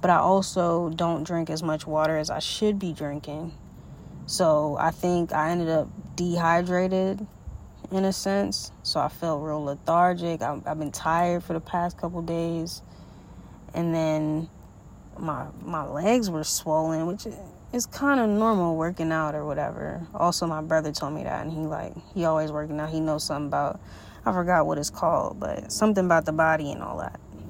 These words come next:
He no doctor, but, you know. <laughs> He be knowing about, like, working out and, like, whatever, bro. I'm just keep going on and on about not knowing exactly what it's called. But I asked him, and he was like, "Yeah, it's pretty normal." And I also Googled it.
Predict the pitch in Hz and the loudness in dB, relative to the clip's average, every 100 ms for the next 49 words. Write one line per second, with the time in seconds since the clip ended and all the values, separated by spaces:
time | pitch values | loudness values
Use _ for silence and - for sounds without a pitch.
0 | - - - 175 170 151 151 151 - - | -12 -10 0 2 2 2 2 2 0 -12
1 | 160 180 - 151 - - - - - - | -12 -12 -8 -8 -8 -12 -14 -16 -18 -18
2 | - - 320 - 311 240 269 240 214 202 | -10 -6 -6 10 10 12 10 10 10 10
3 | 185 165 170 160 156 175 165 165 160 156 | 8 6 4 0 0 0 0 0 0 -2
4 | 156 151 147 - - - - - - - | -2 -4 -8 -10 -18 -18 -16 -14 -14 -12
5 | - 180 185 - 95 95 80 95 165 180 | 2 4 4 2 -2 -4 -2 0 0 0
6 | 170 156 - 165 156 139 147 143 147 143 | 0 -4 -4 -4 -2 -2 -4 -4 -4 -6
7 | 143 143 143 151 135 151 143 131 - 151 | -4 -4 -4 -2 -2 -4 -4 -6 -2 -2
8 | 156 151 - - - 175 165 - - - | -2 -6 -4 -6 4 6 6 4 -2 -10
9 | - - - - - - - - - - | -18 -20 -20 -10 -6 -6 -8 -20 -14 -2
10 | 196 180 165 185 - 214 196 208 214 233 | 4 6 6 2 2 2 4 4 4 4
11 | 240 240 - 240 214 208 208 202 214 233 | 4 2 2 2 4 4 4 4 6 4
12 | 226 175 165 165 165 143 - 151 | 4 0 0 0 -2 -4 -4 -4